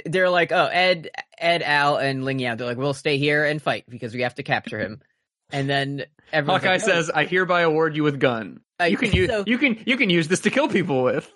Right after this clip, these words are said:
Speaker 1: Yeah. So first, um, like, Ed or I, Ed or Al, they're like, "Just because we're children doesn't mean we don't have the right to stay and be killed by Gluttony."
Speaker 2: <laughs>
Speaker 1: And, uh,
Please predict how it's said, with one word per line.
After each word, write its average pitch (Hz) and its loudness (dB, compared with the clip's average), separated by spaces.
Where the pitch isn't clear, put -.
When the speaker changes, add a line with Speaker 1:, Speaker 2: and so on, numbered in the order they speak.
Speaker 1:
Yeah. 185 0
So 170 -2
first, 247 -2
um, 151 0
like, 170 0
Ed 196 0
or 196 2
I, 247 0
Ed 269 2
or 233 2
Al, 175 2
they're 156 2
like, 139 0
"Just 233 -2
because 226 0
we're 233 2
children 175 0
doesn't 175 0
mean 196 -2
we 143 -2
don't 180 0
have 165 0
the 151 0
right 165 0
to 156 -6
stay 190 0
and 202 0
be 180 0
killed 185 -2
by 180 2
Gluttony." 143 -2
Speaker 2:
<laughs> - -20
Speaker 1:
And, 151 0
uh, 139 -2